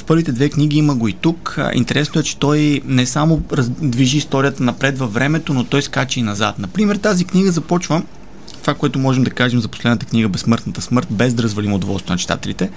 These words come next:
е, че тази книга започва с един от плановете, които човечеството измисля за справяне с, а, тази извънземна заплаха.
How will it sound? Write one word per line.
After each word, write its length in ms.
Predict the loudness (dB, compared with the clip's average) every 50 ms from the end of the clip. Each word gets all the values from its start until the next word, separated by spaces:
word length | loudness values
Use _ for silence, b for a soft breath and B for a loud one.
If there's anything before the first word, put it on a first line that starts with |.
| B B B B B B B B B B B B
е, 500 | -2 0 2 2 2 2 2 0 -2 -4 -8 -10
че 180 | -6 -6 -6 -2
тази 240 | 0 0 0 0
книга 220 | 0 2 2 2 2
започва 400 | 2 0 0 0 0 0 0 -4
с 220 | -4 -4 -6 -6 -4
един 300 | -4 0 4 4 6 6
от 120 | 4 2
плановете, 480 | 0 0 2 2 2 2 0 -2 -4 -4
които 260 | -2 -2 0 0 0
човечеството 600 | 0 2 2 2 2 2 -2 -6 -8 -4 0 0
измисля 320 | 2 4 4 2 2 2
за 100 | 0 0
справяне 460 | -2 -2 0 0 2 2 2 0 -2
с, 380 | -2 -4 -6 -6 -6 -6 -4 -2
а, 300 | -2 0 0 -2 -2 -4 0
тази 320 | 0 0 0 0 -2 -4 -4 -4 -2
извънземна 500 | 0 2 2 2 2 2 2 2 2 2
заплаха. 460 | 2 0 -2 0 -2 -2 -2 -4 -10